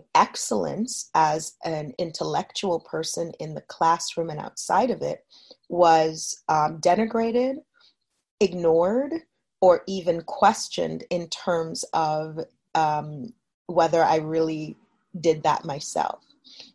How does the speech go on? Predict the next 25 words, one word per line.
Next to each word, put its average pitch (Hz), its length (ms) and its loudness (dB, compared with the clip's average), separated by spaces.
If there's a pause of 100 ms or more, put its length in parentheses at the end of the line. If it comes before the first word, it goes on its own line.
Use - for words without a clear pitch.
(120)
And 160 140 -4
so 160 320 2
having 175 680 0 (380)
this 160 260 -2 (100)
real 180 420 6
sense - 680 -2
that 160 220 0
I 156 80 2
was 143 220 -6
never 160 460 2
alone 160 520 -6
and 160 160 -10
that 147 80 -6
I 151 80 -4
had 175 240 -6
a 160 120 -10
whole 202 420 -2
community 170 680 -6 (360)
and 175 120 -2
a 160 80 -2
whole 190 320 2
history 180 600 -2
and - 100 -2
a 160 100 -4
whole 185 460 2